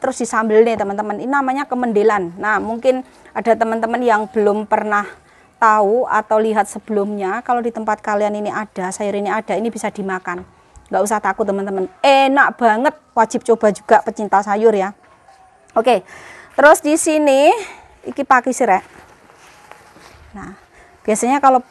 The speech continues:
beli itu kan panjang-panjang karena kita cari sendiri yo. Kita ambil pucuk-pucuknya aja, teman-teman. Ini nggak dimasak semua, soalnya banyak banget. Nanti Mbak Sus kalau mau bisa ambil, Mak Sun, Pak Apik,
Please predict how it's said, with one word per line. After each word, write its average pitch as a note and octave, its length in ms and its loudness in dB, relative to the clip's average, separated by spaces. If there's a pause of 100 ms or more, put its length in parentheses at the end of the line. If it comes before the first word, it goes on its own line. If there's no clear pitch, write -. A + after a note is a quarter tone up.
(180)
beli G#3+ 240 -2
itu A#3+ 80 -6
kan C#4+ 240 0
panjang-panjang A3 880 -2
karena A3+ 240 0
kita G#3+ 280 -6 (360)
cari A3 240 4
sendiri A3 460 -2
yo. A3+ 280 2 (920)
Kita G#3+ 320 0
ambil G#3+ 240 6
pucuk-pucuknya G#3 720 -4
aja, - 160 -10
teman-teman. F3+ 480 -8 (800)
Ini B3 160 2
nggak B3+ 240 4
dimasak A3 320 0
semua, A3+ 480 -6 (240)
soalnya B3 480 2 (560)
banyak B3 560 6
banget. A3 500 -2 (220)
Nanti G#3+ 240 -12
Mbak A#3+ 160 -4
Sus - 160 -12
kalau A3+ 240 -2
mau A3 160 -6
bisa A#3 240 -6
ambil, A3 560 -4 (720)
Mak - 160 0
Sun, C4 560 4 (240)
Pak F#3+ 160 2
Apik, B3+ 400 -2